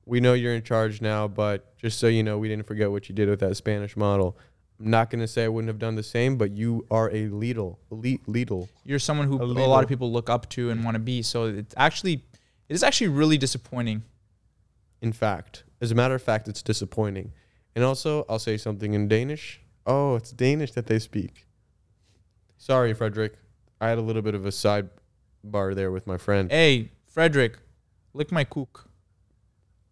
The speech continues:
Speaker 1: What does that mean? That sounds not right.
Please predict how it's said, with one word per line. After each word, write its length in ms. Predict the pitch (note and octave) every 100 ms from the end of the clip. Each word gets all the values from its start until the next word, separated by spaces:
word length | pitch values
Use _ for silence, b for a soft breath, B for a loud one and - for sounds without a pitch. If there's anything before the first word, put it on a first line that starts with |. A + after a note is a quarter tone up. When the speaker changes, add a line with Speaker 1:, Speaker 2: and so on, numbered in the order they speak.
| _
Speaker 1:
What 140 | A#2+ C#3
does 220 | C#3+ A2
that 320 | A2+ B2+ D#3
mean? 360 | B2 A2 G2+ F2+
That 220 | G#2+ C#3+
sounds 400 | - A#2 G#2 G2
not 280 | G#2 G2 F2
right. 380 | G2 B2+ G2+